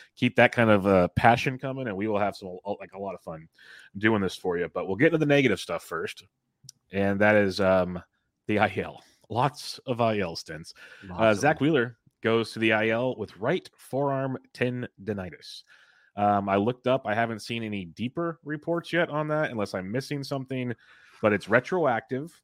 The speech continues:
Speaker 1: He can be activated on September sixth. They're hoping it's minor, but I hear right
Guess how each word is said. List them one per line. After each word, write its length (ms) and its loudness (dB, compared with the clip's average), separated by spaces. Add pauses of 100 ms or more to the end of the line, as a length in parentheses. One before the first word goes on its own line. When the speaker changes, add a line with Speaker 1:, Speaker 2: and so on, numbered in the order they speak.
(120)
Speaker 1:
He 100 -14
can 120 -6
be 100 -2
activated 420 -2
on 100 -2
September 440 -6
sixth. 640 -4 (380)
They're 100 -12
hoping 320 -2
it's 220 -4
minor, 640 -2 (400)
but 80 -2
I 120 4
hear 220 0
right 300 2